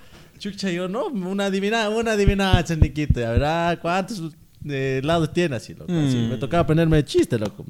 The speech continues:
Speaker 1: Sí, loco. Entonces, <clears throat> pero te juro que eso me ayudó a formarme más, loco. O sea, porque ahí es que me fui haciendo chistoso. Porque ya, no, ¿qué más se hacía? Pues, mija, no eras guapo.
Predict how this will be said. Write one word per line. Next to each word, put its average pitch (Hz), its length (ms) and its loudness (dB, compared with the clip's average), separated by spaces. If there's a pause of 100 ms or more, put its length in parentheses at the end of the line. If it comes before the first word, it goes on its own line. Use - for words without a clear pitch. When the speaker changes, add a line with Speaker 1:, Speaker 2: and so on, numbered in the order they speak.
Speaker 1:
Sí, 139 320 -4
loco. 76 220 -10
Entonces, 131 300 -6 (200)
<clears throat> 131 220 -6
pero 202 160 0
te 226 100 -4
juro 233 180 0
que 220 100 -4
eso 214 160 0
me 170 100 2
ayudó 151 180 2
a 170 40 0
formarme 147 440 2
más, 135 240 0
loco. 95 240 -6
O - 20 -8
sea, 101 220 -6
porque 156 200 -2
ahí 240 100 4
es - 80 0
que 156 100 -2
me 120 100 0
fui 123 100 0
haciendo 110 240 -2
chistoso. - 420 -10 (200)
Porque 127 220 -10 (480)
ya, 370 100 -6 (320)
no, 370 100 -6
¿qué 427 140 -2
más 415 160 -2
se 403 80 2
hacía? 453 260 2
Pues, 131 140 -2
mija, 113 280 -4
no 147 100 2
eras 143 180 2
guapo. 113 340 -2